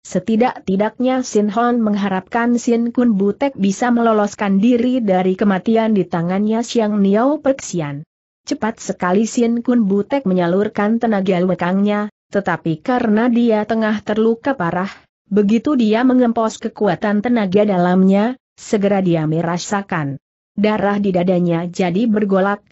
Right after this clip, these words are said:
dan tanpa bisa ditahan lagi seketika itu juga dia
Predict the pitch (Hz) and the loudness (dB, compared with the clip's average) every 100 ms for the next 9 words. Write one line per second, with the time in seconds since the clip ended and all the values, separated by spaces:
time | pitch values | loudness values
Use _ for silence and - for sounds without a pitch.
0 | _ _ 208 226 277 269 262 262 285 240 | _ _ 0 0 0 -2 -2 0 0 0
1 | 214 208 185 180 175 180 185 185 185 190 | 0 0 -2 -2 -4 -2 -2 0 -2 -2
2 | 220 240 - 180 - 214 175 175 - 208 | -4 -4 -6 -8 -6 -6 -4 -4 -4 -4
3 | - 233 254 247 269 247 233 226 | -2 0 2 2 2 2 2 2